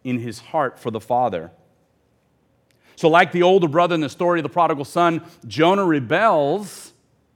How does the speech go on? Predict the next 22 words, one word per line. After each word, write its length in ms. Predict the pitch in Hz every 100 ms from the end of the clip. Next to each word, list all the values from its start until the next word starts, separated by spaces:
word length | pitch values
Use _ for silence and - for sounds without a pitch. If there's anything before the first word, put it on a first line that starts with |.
| -
because 500 | 123 - 160 151 -
he 320 | 160 151 139 120
resents 460 | 131 120 160 165
God. 440 | - 185 190 95 - _ _ _ _ _ _ _ _ _ _ - -
And 100 | 170
as 120 | 170 -
far 180 | 226
as 120 | 247 165
he's 160 | 233
concerned, 500 | 202 175 - 220 190
this 120 | 185
command 400 | - 180 175 190
from 120 | 185 175
God 200 | 175 170
is 100 | 139
the 60 |
most 220 | 165 143 -
outrageous 960 | 156 147 175 208 240 254 202 262 - 151
request 580 | 151 - 202 190 - -
in 140 | 160
the 80 | 170
world. 420 | 147 139 104 92